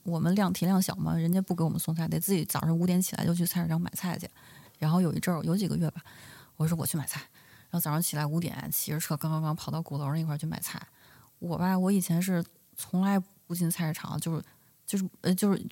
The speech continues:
进菜市场只买，就是买蔬菜可以，就是生肉那块儿我从来不进，我就闻不了那味儿。但你逼到那份儿，你必须得去。然后买猪肉、买鸡腿儿、买那个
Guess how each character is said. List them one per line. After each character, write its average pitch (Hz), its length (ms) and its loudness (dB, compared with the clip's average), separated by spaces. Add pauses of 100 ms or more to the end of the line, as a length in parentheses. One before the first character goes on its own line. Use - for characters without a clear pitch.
(300)
进 247 160 4
菜 233 60 8
市 208 80 6
场 190 120 4
只 190 120 0
买， 190 240 2
就 202 160 -2
是 202 40 4
买 175 140 4
蔬 220 160 0
菜 233 160 2
可 170 140 -2
以， 143 140 -2
就 202 140 -2
是 185 60 2
生 277 300 0
肉 254 140 2
那 165 120 -4
块 165 160 -2
儿 - 20 0
我 139 60 -2
从 - 220 0
来 196 100 6
不 165 160 2
进， - 140 -2 (100)
我 - 60 -10
就 156 80 -4
闻 165 180 2
不 208 60 2
了 160 100 0
那 170 140 4
味 202 100 2
儿。 - 60 -2 (580)
但 220 180 6
你 160 220 4 (100)
逼 220 120 2
到 226 100 4
那 208 140 2
份 196 160 0
儿， - 20 2
你 151 100 0
必 180 140 -2
须 208 100 0
得 233 120 -2
去。 - 280 -6 (640)
然 170 140 -2
后 175 40 4
买 185 260 2 (160)
猪 190 260 -2
肉、 175 220 2
买 - 260 -6
鸡 190 220 -2
腿 - 180 -6
儿、 160 180 0
买 160 200 -2
那 165 160 -2
个 151 200 -2